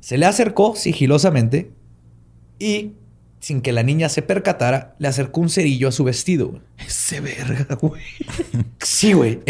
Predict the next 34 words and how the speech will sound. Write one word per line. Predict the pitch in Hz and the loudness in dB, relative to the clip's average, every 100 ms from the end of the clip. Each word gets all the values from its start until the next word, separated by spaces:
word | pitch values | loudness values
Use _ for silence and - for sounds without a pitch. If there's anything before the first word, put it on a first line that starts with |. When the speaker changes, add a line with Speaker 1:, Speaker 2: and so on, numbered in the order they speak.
| 170 | 6
Speaker 2:
Pinches | 196 | 6
Speaker 1:
cua- | 185 | 6
Speaker 2:
travesuras | 226 185 180 202 | 6 6 6 4
de | 175 | 4
Bart | 165 - | 2 2
Simpson, | - 196 233 214 | 4 4 4 4
pero | 202 | 4
en | 170 | 6
la | |
vida | 147 170 | 6 6
real, | 190 180 202 | 6 4 4
Speaker 1:
Pero | 185 | 4
Speaker 2:
güey, | 170 220 | 4 4
acá. | 170 180 | 4 4
Speaker 1:
hardcore, | 196 185 | 4 4
güey. | 156 120 113 | 2 0 2
Porque | 156 135 | 2 4
el | 139 | 6
Speaker 2:
Ajá. | 156 | 6
Speaker 1:
vestido | 185 202 240 247 | 6 6 6 4
se | - 185 | 4 2
prendió | 156 156 135 151 | 2 2 4 4
en | 202 226 185 | 6 4 4
llamas, | 190 202 180 170 156 | 4 2 0 -2 0
envolviendo | 147 139 135 160 190 | 2 2 2 2 2
a | |
la | 190 190 | 2 0
pequeña | 139 147 175 | -2 0 0
en | 170 | 0
fuego | - 180 160 170 | 0 0 2 2
en | 160 | 2
poco | 151 147 147 | 2 0 0
tiempo, | - 170 160 135 | 0 0 0 -2
güey. | - | -6